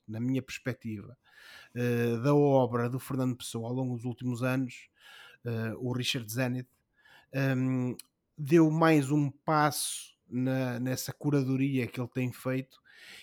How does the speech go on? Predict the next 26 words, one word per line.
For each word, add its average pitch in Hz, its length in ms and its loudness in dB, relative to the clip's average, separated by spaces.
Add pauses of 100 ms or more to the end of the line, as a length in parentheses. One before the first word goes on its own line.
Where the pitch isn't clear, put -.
(140)
e 185 140 2
lançou, 151 960 4
eh, 139 380 2
uma 147 340 2
biografia, 135 1120 -2 (720)
eh, 117 440 -2
já 156 320 0
em 131 80 2
dois 120 220 -2
mil 120 180 -2
e 123 80 0
vinte 123 280 -4
e 143 40 2
um, 170 240 0 (140)
escrita, - 720 -4 (120)
eh, 107 300 -12
em 117 180 -6
inglês, 143 580 -6 (460)
porque, - 200 -16
para 110 120 -10
quem 113 140 -6
não 117 100 -4
sabe, 110 280 -6
o 113 40 -8
Richard 110 260 -8
Zenit 113 260 -6